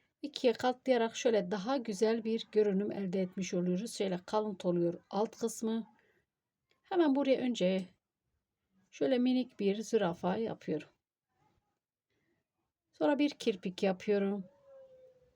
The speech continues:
Tekrar iki tane. Bir.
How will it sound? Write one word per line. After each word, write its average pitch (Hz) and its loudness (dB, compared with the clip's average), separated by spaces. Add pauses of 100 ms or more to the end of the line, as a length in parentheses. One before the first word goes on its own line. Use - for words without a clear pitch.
(3250)
Tekrar 220 2 (100)
iki - -8
tane. 233 -2 (3250)
Bir. 180 -2